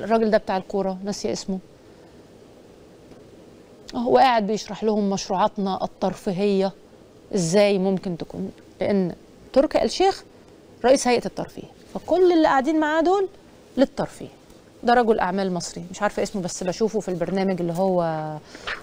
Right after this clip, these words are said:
آه، ذا Shark ده، اللي هو ال-، ال-، الحوت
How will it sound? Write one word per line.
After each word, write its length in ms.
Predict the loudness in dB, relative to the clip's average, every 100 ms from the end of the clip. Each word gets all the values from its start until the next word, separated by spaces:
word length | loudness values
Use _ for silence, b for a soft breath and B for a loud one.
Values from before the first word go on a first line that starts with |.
| -8
آه، 480 | -2 -2 -2 -4 -6 -6
ذا 120 | -4
Shark 440 | 0 2 2 0 -2
ده، 100 | 0
اللي 140 | 0
هو 340 | 0 2 0 -4 B B B B -6
ال-، 200 | -6 -10
ال-، 240 | -8 -8 -8
الحوت 600 | -10 2 4 4 0